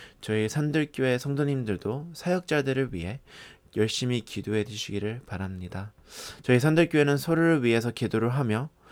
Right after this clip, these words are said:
두려운 세상을 나 혼자가 아니라 같이 두려움을 이겨내기를 바랍니다. 기도하겠습니다. 좋으신 하나님 감사합니다. 하나님께서 사랑해 주시고 하나님께서 붙잡아 주심에 감사를 드립니다.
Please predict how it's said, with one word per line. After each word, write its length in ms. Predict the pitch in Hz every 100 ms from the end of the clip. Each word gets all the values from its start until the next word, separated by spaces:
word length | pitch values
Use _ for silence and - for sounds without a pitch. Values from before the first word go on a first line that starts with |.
| - - -
두려운 420 | - 120 127 127
세상을 460 | 135 143 139 139 117
나 140 | 98
혼자가 360 | 117 127 135 120
아니라 400 | 92 90 101 135 _ _ - - _
같이 580 | - 117 - - 151 156
두려움을 680 | - 110 113 107 104 135 180
이겨내기를 720 | 85 98 104 95 90 - 143 156 -
바랍니다. 680 | 110 110 107 95 95 104 - - - - -
기도하겠습니다. 800 | - 117 110 107 101 95 92 107 - _ _ _ _ _ _ - -
좋으신 260 | - 110 127
하나님 220 | 120 120
감사합니다. 760 | 113 101 110 107 104 104 107 - - - - - - -
하나님께서 420 | 123 123 123 120
사랑해 340 | 123 123 123
주시고 600 | 113 117 - - 104 104 127 _
하나님께서 500 | 113 113 107 110 110
붙잡아 440 | - - 107 104
주심에 340 | 101 101 101 101
감사를 440 | 107 101 110 104
드립니다. 580 | 98 98 95 95 101